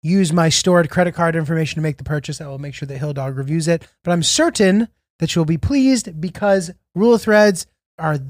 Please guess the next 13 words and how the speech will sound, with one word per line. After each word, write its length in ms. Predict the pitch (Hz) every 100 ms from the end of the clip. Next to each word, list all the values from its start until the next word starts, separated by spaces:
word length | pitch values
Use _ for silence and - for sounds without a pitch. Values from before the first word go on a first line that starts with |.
| 180
like 200 | 185 185
you 140 | 202
always 220 | 196 190
say, 160 | 180 180
Francis, 440 | 180 170 - 160 -
clean, 480 | - 233 214 214 208 - _ _ _
premium, 560 | 214 202 196 190 185 175
menswear, 580 | 170 190 190 165 165 139
basics. 460 | 180 185 - 190 -
You 80 | 143
cannot 380 | - 202 202 -
go 120 | 175
wrong. 480 | 160 160 160 156